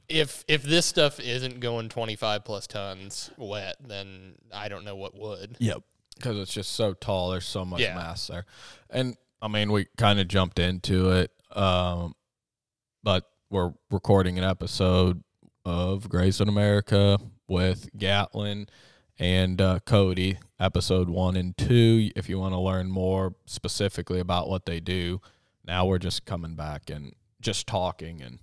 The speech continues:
Speaker 3: being, uh, I don't know, friends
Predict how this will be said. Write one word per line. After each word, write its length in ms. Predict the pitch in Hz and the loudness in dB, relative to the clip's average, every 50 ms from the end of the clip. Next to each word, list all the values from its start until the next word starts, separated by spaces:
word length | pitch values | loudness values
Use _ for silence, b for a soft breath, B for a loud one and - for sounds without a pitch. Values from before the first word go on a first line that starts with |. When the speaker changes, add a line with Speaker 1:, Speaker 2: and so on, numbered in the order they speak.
| _ _ _ _ _ _ _ _ _ _ _ _ _ - | _ _ _ _ _ _ _ _ _ _ _ _ _ -14
Speaker 3:
being, 500 | 90 92 87 87 82 80 78 78 78 80 82 | -8 -6 -4 -4 -4 -4 -6 -6 -8 -8 -8
uh, 200 | 80 76 69 - - _ _ _ _ _ _ _ _ _ _ _ _ _ _ _ _ _ _ | -8 -8 -10 -12 -14 _ _ _ _ _ _ _ _ _ _ _ _ _ _ _ _ _ _
I 120 | - 113 139 | 0 0 0
don't 100 | 127 95 | 2 2
know, 160 | 87 95 - - - _ _ _ _ _ _ | 0 -2 -2 -4 -10 _ _ _ _ _ _
friends 560 | - 135 143 147 143 143 143 143 143 - - | 4 6 6 8 6 6 4 0 -2 -4 -6